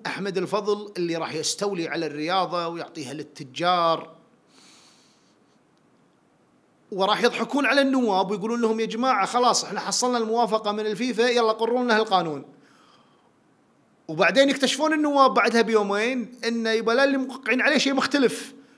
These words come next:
وإن الرياضة ما راح يتم ال-، رفع الإيقاف عنها، وإن اللي سويناه إن إحنا فقط وزعنا الرياضة على التجار. وبعضهم بيروح يسوي ندوات في هذا الشأن.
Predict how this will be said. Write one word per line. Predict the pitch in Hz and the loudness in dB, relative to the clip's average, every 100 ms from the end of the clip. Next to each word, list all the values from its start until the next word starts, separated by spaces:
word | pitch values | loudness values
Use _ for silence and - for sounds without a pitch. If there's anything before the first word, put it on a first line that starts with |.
| - | -4
وإن | 208 240 | 2 2
الرياضة | 254 262 262 247 | 4 4 4 4
ما | 269 | 4
راح | 285 | 2
يتم | 247 254 - 247 240 | 0 -4 -4 -4 -2
ال-، | 220 226 220 - - - - - | -4 -8 -10 -12 -14 -16 -10 -8
رفع | - 202 | -4 -2
الإيقاف | 202 202 190 | -2 2 0
عنها، | 156 175 175 240 - - - _ - | 0 -6 -6 -10 -18 -20 -20 _ -4
وإن | 196 233 | 2 2
اللي | 254 247 | 4 4
سويناه | 247 247 247 277 302 | 4 4 4 2 0
إن | 285 | 0
إحنا | 202 262 | 0 0
فقط | 269 269 | 0 2
وزعنا | 254 220 202 220 | 2 2 0 -2
الرياضة | 202 196 196 170 | 0 2 2 2
على | 143 160 | -2 -6
التجار. | - 131 131 101 - _ _ _ _ _ _ _ _ _ _ _ _ _ _ _ _ _ _ _ _ _ _ _ _ _ _ _ _ _ _ _ _ - | -8 -12 -12 -14 -18 _ _ _ _ _ _ _ _ _ _ _ _ _ _ _ _ _ _ _ _ _ _ _ _ _ _ _ _ _ _ _ _ -4
وبعضهم | 311 294 285 214 233 | 4 8 8 6 2
بيروح | 214 214 190 | 4 2 2
يسوي | 202 202 190 | 2 2 2
ندوات | 185 208 285 - | 2 4 2 2
في | 240 | 2
هذا | 208 165 | 2 2
الشأن. | 147 - 113 | -2 -4 -8